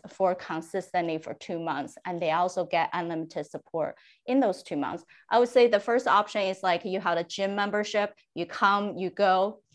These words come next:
based on your needs. And then the second option is, like, hiring a personal trainer who's watching you every single move,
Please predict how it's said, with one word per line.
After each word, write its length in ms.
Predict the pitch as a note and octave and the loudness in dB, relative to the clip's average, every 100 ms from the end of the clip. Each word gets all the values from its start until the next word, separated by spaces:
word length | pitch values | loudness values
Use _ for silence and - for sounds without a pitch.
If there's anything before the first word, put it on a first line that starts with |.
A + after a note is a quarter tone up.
| _ - | _ -6
based 240 | - F3 - | -2 -2 -2
on 220 | G3 G3+ G#3 | -4 -2 -2
your 120 | A#3 | 0
needs. 400 | B3 F3+ - - - - _ G3+ | 0 -2 -8 -18 -20 -20 _ -2
And 160 | G3+ | 0
then 100 | G3 | 2
the 80 | G3 | 0
second 360 | G3 G#3+ G#3+ - | 2 2 2 4
option 540 | F#3 F#3+ - F#3+ F3+ - | 4 4 2 0 0 -2
is, 220 | F#3 - | -4 0
like, 200 | F#3 E3+ | 0 0
hiring 480 | G3 - F3+ F3+ F3+ | -2 2 2 2 -2
a 40 | |
personal 460 | E3 G3 F3 F3 E3 | -4 -4 -4 -8 -10
trainer 500 | - B3+ B3+ E3 - | -4 -2 0 -2 -2
who's 220 | F3+ F#3 - | -6 -8 0
watching 500 | F3+ F#3 A3+ - G#3 | 4 4 2 -4 -4
you 140 | F3+ - | -4 -2
every 280 | F3+ F#3 | -2 -2
single 260 | F#3+ F3 E3 | -6 -6 -6
move, 360 | F3 A3 F3 | -2 -2 -2